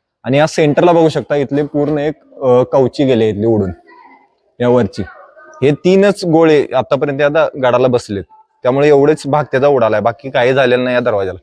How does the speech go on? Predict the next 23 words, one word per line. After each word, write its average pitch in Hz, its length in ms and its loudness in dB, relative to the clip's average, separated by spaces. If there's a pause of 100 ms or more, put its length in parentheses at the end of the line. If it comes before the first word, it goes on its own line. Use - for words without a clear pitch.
(1160)
आता 120 140 -2
दुसरा 139 300 0
दरवाजा 123 340 0
बघा. 135 160 -4 (440)
दुसरा 143 280 0
दरवाजामध्ये 160 640 2 (340)
चुनखडी, 151 600 -2
त्याचा 143 480 0
सगळा, 147 320 2
अ, 135 400 -4 (100)
गो-, 120 420 2
आपला 110 300 -4
मिक्सर 135 320 -2
जे 139 140 0
होतं, 135 260 0 (260)
त्याचा 127 220 -4
सगळ्याचा 131 340 0
यूज 127 160 -2
झालाय. 104 240 -2
आणि 117 180 -2
इथं 127 140 0
देवडे 135 280 2
आहेत, 95 100 -4